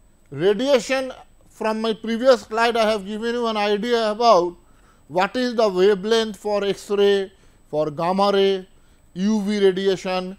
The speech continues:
and infrared radiation. These are commonly applied for killing the microorganism, for destroying the microorganism. So,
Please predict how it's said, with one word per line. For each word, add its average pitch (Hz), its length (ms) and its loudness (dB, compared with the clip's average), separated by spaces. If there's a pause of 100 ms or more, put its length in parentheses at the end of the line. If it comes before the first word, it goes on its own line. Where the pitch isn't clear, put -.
(140)
and 165 240 -4
infrared 185 720 -4
radiation. 139 560 -8 (1300)
These 247 500 -4 (140)
are 226 280 2 (200)
commonly 262 680 -4
applied 196 680 0 (640)
for 208 420 2 (300)
killing 220 400 -4
the 208 140 -2
microorganism, 143 960 -8 (280)
for 269 260 -2 (680)
destroying 220 600 -4
the 202 100 -4
microorganism. 123 960 -10 (1160)
So, 269 400 0